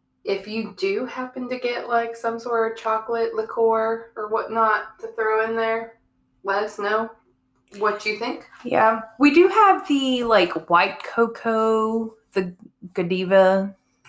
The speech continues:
Speaker 1: The Godiva one?
Speaker 2: Godiva. Once again, I'm, I'm an uneducated Mississippi hick.
Speaker 1: <laughs>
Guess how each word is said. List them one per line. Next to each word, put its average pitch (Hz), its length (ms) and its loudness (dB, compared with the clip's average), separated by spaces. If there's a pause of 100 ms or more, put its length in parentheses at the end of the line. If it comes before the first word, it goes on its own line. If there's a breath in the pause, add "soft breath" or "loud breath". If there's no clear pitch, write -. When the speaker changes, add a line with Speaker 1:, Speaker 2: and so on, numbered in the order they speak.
Speaker 1:
The 190 320 -8
Godiva 202 520 -8
one? 214 100 -8
Speaker 2:
Godiva. 190 720 2 (680 soft breath)
Once 175 220 -4
again, 170 200 -2
I'm, 160 180 -4 (300)
I'm 165 220 -8
an 160 180 -12
uneducated 160 720 -4
Mississippi 160 540 -4
hick. - 420 4
Speaker 1:
<laughs> 381 160 8